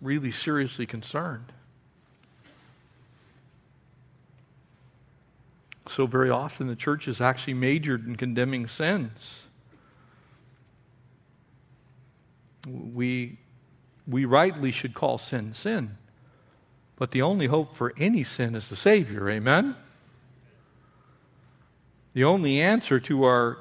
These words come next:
condition is grace, amen? So let's not cheapen grace. Let's not spit on grace. Uh, let's not tell Jesus he needs to die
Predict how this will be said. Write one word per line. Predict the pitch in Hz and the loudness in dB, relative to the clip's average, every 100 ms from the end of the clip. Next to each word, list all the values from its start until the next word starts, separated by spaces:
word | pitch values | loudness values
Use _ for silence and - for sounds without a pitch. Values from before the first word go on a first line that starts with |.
| - | -6
condition | 139 127 220 - 131 | -2 4 4 4 -4
is | 117 113 | -4 4
grace, | 165 233 120 101 - | 6 8 6 0 -2
amen? | 120 135 165 269 262 - - _ _ _ - _ _ _ _ _ _ _ _ _ _ _ _ _ _ | 2 4 4 2 -6 -16 -20 _ _ _ -20 _ _ _ _ _ _ _ _ _ _ _ _ _ _
So | - 139 | -12 -6
let's | 139 - | -6 -6
not | 170 160 156 | -6 -6 -6
cheapen | - 160 - 107 104 104 - _ _ _ _ | -8 -6 -8 -12 -12 -18 -20 _ _ _ _
grace. | - 127 110 - - - - _ _ _ _ _ _ _ _ _ _ _ _ _ _ _ - | -6 -6 -8 -16 -20 -20 -20 _ _ _ _ _ _ _ _ _ _ _ _ _ _ _ -14
Let's | - | -8
not | 180 | -8
spit | - - - 139 151 | -6 -8 -4 -2 0
on | 175 120 | -2 -4
grace. | 113 107 165 127 - - - - _ _ _ _ _ _ _ _ _ _ _ _ _ _ _ _ _ - _ _ _ _ 147 | -8 -8 -8 -10 -14 -16 -20 -20 _ _ _ _ _ _ _ _ _ _ _ _ _ _ _ _ _ -20 _ _ _ _ -14
Uh, | 120 127 151 | -10 -10 -4
let's | 170 165 - | -2 -2 -2
not | 185 170 147 - | 2 2 0 2
tell | 165 147 | 2 2
Jesus | 117 147 160 147 117 - | -2 -2 -2 -2 -6 -4
he | 131 | -2
needs | 131 131 - | -2 -4 -6
to | 123 | 0
die | 123 139 139 120 | 4 6 6 4